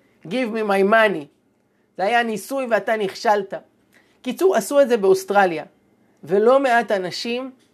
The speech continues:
פשוט לקחו לו את הכסף. עשו את אותו דבר בישראל.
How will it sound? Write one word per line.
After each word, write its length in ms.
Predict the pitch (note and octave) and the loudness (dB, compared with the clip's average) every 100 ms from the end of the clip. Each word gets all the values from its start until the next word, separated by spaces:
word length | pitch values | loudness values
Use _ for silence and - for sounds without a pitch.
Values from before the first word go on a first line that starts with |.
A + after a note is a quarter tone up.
| _ | _
פשוט 280 | A#3 D#4+ A#3+ | -14 -8 -4
לקחו 240 | C4+ C#4 | -2 2
לו 80 | C#4 | 2
את 80 | B3+ | 0
הכסף. 420 | G3 F#3 - - - _ _ _ _ _ _ _ _ _ _ _ _ _ _ | -2 -6 -6 -14 -20 _ _ _ _ _ _ _ _ _ _ _ _ _ _
עשו 260 | - G3 E4 | -2 2 0
את 100 | C4+ | 2
אותו 180 | B3+ B3+ | 4 4
דבר 340 | A3+ G3+ G#3 | 4 4 2
בישראל. 600 | F#3 F#3 - F#3 D#3+ D#3+ | 0 -10 -8 -6 -6 -8